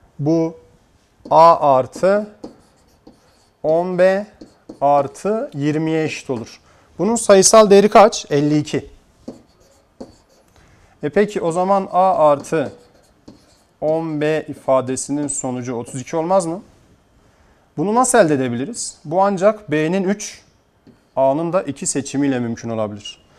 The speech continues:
Peki aslında bizden istediği şey şuymuş. Bunu kare içinde yaz. E, kare içinde yirmi üçü şuradan oluşturabiliriz.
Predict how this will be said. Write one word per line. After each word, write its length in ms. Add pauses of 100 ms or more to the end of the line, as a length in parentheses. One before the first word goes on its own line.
(280)
Peki 340 (540)
aslında 580
bizden 240
istediği 340
şey 180
şuymuş. 640 (380)
Bunu 480 (1300)
kare 320
içinde 500
yaz. 560 (300)
E, 80
kare 260
içinde 320
yirmi 240
üçü 220
şuradan 320
oluşturabiliriz. 800